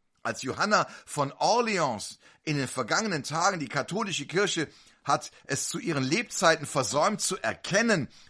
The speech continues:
dass sie eine Heilige war, weil sie Visionen sah, Träume deuten konnte,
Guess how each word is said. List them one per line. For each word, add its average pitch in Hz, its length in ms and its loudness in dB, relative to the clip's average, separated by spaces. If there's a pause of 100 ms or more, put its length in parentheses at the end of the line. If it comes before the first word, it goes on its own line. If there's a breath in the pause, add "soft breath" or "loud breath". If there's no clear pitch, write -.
dass 156 220 0
sie 143 100 -4
eine 123 400 -4
Heilige 170 460 0
war, 131 320 6 (160 loud breath)
weil 135 280 4
sie 147 220 -4
Visionen 165 640 -4
sah, 156 300 6 (120)
Träume 220 460 4
deuten 151 380 6
konnte, 156 440 2